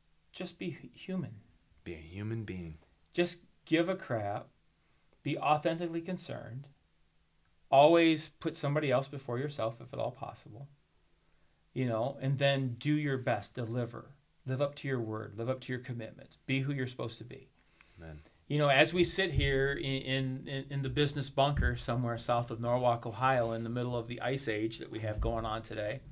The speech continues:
Speaker 2: True.
Speaker 1: you know, we've went from, and this was a solo pr-, uh, uh, entrepreneur business, and, you know, now we've built a team of, you know, five, six individuals now on top of the solopreneur that was here. And none of that could happen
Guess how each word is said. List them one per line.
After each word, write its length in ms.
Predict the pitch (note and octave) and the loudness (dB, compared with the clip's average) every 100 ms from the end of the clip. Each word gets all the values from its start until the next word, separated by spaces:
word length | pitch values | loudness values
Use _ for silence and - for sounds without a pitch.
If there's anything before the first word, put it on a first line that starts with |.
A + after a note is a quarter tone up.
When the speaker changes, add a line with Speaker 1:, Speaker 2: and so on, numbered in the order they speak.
| - | -18
Speaker 2:
True. 220 | - F#2 F#2 - - - - - | -8 -8 -8 -16 -20 -20 -20 -10
Speaker 1:
you 140 | - E3 | 2 6
know, 160 | D#3+ | 6
we've 260 | D3+ F3 C#3+ | 6 6 4
went 260 | D3+ D#3 D#3 | 4 4 2
from, 380 | - C#3+ C#3 | 0 2 2
and 160 | C#3 C3+ | 0 -2
this 160 | C#3+ C#3+ | -2 -4
was 140 | B2+ | -8
a 60 | B2 | -6
solo 400 | - C3+ C3+ C3 | 0 2 2 0
pr-, 160 | - - - | 2 2 2
uh, 40 | C3 | -4
uh, 260 | B2+ B2 B2 | -2 -4 0
entrepreneur 540 | C3+ - C3+ C3 B2+ | -2 0 -4 -2 -4
business, 520 | A#2 A#2+ A#2+ C#3 D3 - - - - - - - | -4 -4 -2 -6 -6 -12 -20 -20 -20 -20 -12 -2
and, 100 | C3 | 0
you 180 | B2+ | 0
know, 120 | B2 B2 | 0 0
now 260 | A#2+ B2+ | 0 2
we've 180 | C3 A#2+ | 0 0
built 160 | B2+ B2+ | 0 -2
a 60 | |
team 260 | B2 B2+ C3 | -2 -2 2
of, 180 | - - C3+ | 2 0 -6
you 100 | C3 | -4
know, 140 | A#2+ | -4
five, 280 | A#2 A#2+ A#2 | 0 2 2
six 260 | - A#2+ B2+ | -2 -4 -2
individuals 640 | B2 A#2+ A#2+ C3 C3 B2 | -2 -2 -4 -4 -6 -2
now 180 | A#2 B2 | -2 0
on 140 | A#2+ | -2
top 260 | A2+ A2+ B2 | -2 -2 -2
of 260 | A#2+ A2 - | -6 -8 -10
the 60 | A#2+ | -4
solopreneur 680 | C3+ B2+ B2 B2+ B2 A#2+ | 0 0 0 0 2 2
that 140 | A#2+ - | 0 -6
was 120 | A2+ | -10
here. 340 | B2 A#2 C3+ - - - - - - - - _ - | -4 -4 -4 -8 -20 -20 -20 -20 -20 -20 -20 _ -2
And 560 | C3+ C3 C3 B2+ B2 A#2+ - - | 2 4 4 2 -2 -6 -10 -4
none 260 | D3 C#3+ | 2 4
of 120 | E3+ D#3 | 6 4
that 220 | D3 - | 2 0
could 120 | C3+ | -8
happen 680 | A#2+ C#3+ C3+ A2+ G#2+ G#2+ | 0 0 2 -2 -8 -10